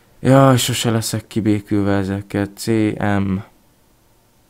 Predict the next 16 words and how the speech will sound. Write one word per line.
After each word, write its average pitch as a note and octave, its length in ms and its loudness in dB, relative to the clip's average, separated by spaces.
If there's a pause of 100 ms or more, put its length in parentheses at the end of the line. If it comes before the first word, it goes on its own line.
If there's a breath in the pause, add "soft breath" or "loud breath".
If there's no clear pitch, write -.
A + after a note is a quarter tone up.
(120)
C - 100 -18
D A2+ 260 2 (320)
M. G2 40 -6 (640)
C - 100 -10 (340)
M. F2+ 40 -6 (1400)
Oké. G#2+ 560 -6 (3250)
Ó, G2+ 220 0
mi A2 180 0
van? G2 320 0
Iniesta, G2+ 880 0
annyi F#2+ 200 -2
a F#2 40 -4
faszom - 420 -12
van, - 100 -8
hatvanötezer. - 840 -12 (2750 soft breath)
Herrera. G#2+ 880 2